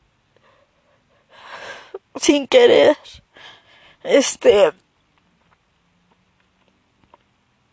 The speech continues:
o sea, pues yo estoy traumatizada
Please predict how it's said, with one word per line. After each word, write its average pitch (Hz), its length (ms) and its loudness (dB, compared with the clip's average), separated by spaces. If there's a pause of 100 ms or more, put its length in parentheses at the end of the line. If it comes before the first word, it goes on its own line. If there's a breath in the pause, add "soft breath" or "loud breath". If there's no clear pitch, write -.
(1040)
o - 60 0
sea, - 260 -2 (4000 loud breath)
pues 302 180 4
yo 294 60 4
estoy 370 260 2
traumatizada - 960 0